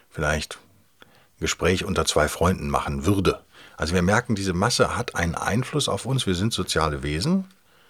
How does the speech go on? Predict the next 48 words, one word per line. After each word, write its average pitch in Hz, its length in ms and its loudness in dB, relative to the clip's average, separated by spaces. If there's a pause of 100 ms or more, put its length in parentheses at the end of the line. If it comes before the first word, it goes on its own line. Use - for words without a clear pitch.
(140)
Das - 200 -2
ist 101 280 -2
nichts 80 280 -4
Neues, 101 280 2
das 73 220 -4
war 165 140 0
so 165 240 -4
Senecas 165 500 0
Zeiten 64 300 -2
ganz 65 240 -10
genauso. - 560 -4 (580)
Und 78 320 0
ich - 120 -6
finde - 280 0
ganz 82 220 0
schön, 113 260 2
er 85 160 0
entgegnet, 92 640 -2
er 90 200 -2
entgegnet 95 380 -2
hier 113 160 0
also 80 140 0
ein 82 100 -2
Standardargument, 87 840 2
warum 73 180 2
das 85 160 -2
denn 82 160 -2
okay 92 420 -4
wäre, 101 300 -2
diese, 76 320 -4
diese 73 220 -4
Morde, 82 480 4
wenn 95 80 4
man 90 120 2
so 73 120 -6
will, 90 100 -2
in 76 120 -2
der 69 120 0
Arena 82 360 2
zur 80 120 -4
Mittagszeit, 87 640 0 (500)
während 78 260 -4
man 78 140 -2
so 78 140 0
seinen 73 320 0
Pausensnack 90 580 0
da 82 80 2
verdrückt, 101 360 0